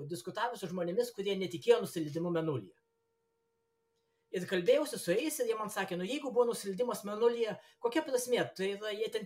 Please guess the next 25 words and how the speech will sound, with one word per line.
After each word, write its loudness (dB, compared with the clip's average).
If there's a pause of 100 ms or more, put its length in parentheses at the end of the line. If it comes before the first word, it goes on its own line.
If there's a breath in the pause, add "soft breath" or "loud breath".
(160)
nusileido 0
tik -10
vieną 4
kartą 2
ir 4
nuskrido, -2
ir, 0
ir -2
po -2
to -2
nieko -2
nebedarė." -2
Aš -12
tada -4
jų -4
klausiu, -6 (960)
Nu, -2
jeigu 2
buvo 6
tik -4
tas, -4
jeigu -2
jie 6
ten -4
viską 0